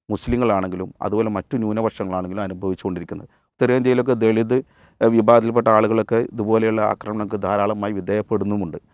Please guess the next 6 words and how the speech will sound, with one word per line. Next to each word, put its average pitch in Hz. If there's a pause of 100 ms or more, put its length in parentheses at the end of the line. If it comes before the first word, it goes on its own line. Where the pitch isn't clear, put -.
(440)
അപ്പോൾ - (240)
ഈ 98
ഒരു 139
സംഗതി 131 (220)
എല്ലാവരും 117
മനസ്സിലാക്കി 110